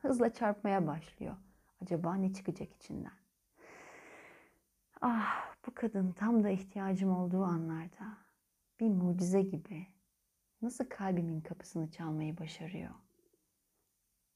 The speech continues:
Bu sefer koşar adım odaya çıkıyorum. İçinden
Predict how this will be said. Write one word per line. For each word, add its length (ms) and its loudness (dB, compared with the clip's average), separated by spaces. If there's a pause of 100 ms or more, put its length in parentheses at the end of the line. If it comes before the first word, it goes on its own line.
(380)
Bu 40 -4
sefer 480 2
koşar 300 0
adım 200 4
odaya 320 -2
çıkıyorum. 420 -12 (2500)
İçinden 540 6